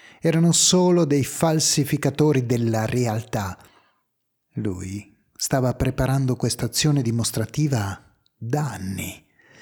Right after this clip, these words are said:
Aveva migliaia di contatti ramificati in ogni parte di quel che restava del mondo. Non voleva più farsi fregare da quella schiera di impostori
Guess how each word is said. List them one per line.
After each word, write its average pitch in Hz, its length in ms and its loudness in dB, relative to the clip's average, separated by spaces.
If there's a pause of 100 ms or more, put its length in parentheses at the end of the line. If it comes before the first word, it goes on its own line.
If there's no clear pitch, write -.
(320)
Aveva 160 400 2
migliaia 156 880 4
di 120 160 0
contatti 113 880 0
ramificati 127 800 -2
in 123 80 2
ogni 120 200 2
parte 113 640 0
di 104 240 -6
quel 127 400 -2
che - 140 -12
restava 104 560 -8
del 104 180 -6
mondo. 101 680 -10 (1040)
Non 160 120 4
voleva 170 320 4
più - 240 0
farsi 147 600 0
fregare 101 720 -2 (500)
da 120 100 -2
quella 107 340 -2
schiera 143 680 2
di 123 100 0
impostori 110 880 0